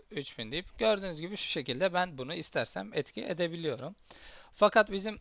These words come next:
e, önceki derslerimizden de gördüğümüz, hatırladığımız gibi bu şekilde bir style tekleri arasında H T M L'in içerisine yazmak aslında çok, e, iyi bir yöntem değildi. Bunun başlıca sebebi,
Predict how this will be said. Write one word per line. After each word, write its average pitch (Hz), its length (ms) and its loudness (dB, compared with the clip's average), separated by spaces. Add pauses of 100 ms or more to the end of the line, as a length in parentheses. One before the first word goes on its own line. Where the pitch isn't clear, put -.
(160)
e, 165 60 2 (340)
önceki 196 460 0
derslerimizden 123 800 0
de 175 200 2 (720)
gördüğümüz, 151 720 2
hatırladığımız 165 680 0
gibi 131 280 -2 (460)
bu 247 100 0
şekilde 165 460 0
bir 170 80 -2
style 156 920 4
tekleri 170 400 2
arasında 117 640 0 (460)
H 170 240 2
T 185 160 2
M 180 180 -2
L'in 175 100 -8
içerisine 123 500 -4
yazmak 160 540 0
aslında 175 400 -4
çok, - 260 -2 (400)
e, 131 260 4 (100)
iyi 190 220 -2
bir 127 60 -4
yöntem 190 460 -4
değildi. 131 460 -2 (460)
Bunun 208 300 -4
başlıca 190 420 4
sebebi, 143 460 -4